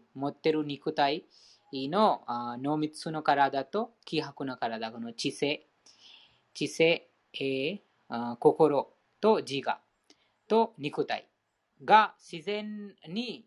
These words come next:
あ、支えられてます。うん。その自然に支えられてますが、その自然が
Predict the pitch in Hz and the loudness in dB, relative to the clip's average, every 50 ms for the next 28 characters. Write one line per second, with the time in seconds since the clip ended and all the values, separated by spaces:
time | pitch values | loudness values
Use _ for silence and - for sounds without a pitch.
0 | _ _ - 131 135 131 127 127 123 123 120 120 120 120 120 120 120 - - - | _ _ -16 -14 -12 -12 -12 -12 -12 -12 -10 -10 -10 -10 -10 -10 -10 -2 4 6
1 | 165 160 - 175 165 160 156 143 143 143 - - 127 117 113 - - - - _ | 6 8 8 6 6 8 6 4 4 2 -2 -8 -8 -10 -10 -14 -16 -20 -20 _
2 | _ _ _ - 131 113 110 _ _ _ _ _ _ _ - _ _ _ - 147 | _ _ _ -12 -12 -12 -12 _ _ _ _ _ _ _ -20 _ _ _ -8 -6
3 | 143 151 151 - 165 156 170 208 208 208 214 208 - 175 175 - 185 185 185 185 | -6 -6 -6 -6 -2 0 2 2 2 0 0 0 0 0 2 4 4 4 4 2
4 | 180 180 175 180 175 - 185 180 170 175 180 180 175 160 147 143 190 196 208 208 | 0 -2 -4 -6 -8 -8 -10 -8 -6 -6 -6 -6 -6 -6 -6 -2 0 0 0 0
5 | 214 _ _ _ - - 160 165 180 175 - - 175 156 175 180 175 175 190 196 | -2 _ _ _ -12 -10 -8 -8 -8 -10 -10 -12 -8 -6 -6 -6 -4 -2 0 0
6 | 220 233 | 0 -2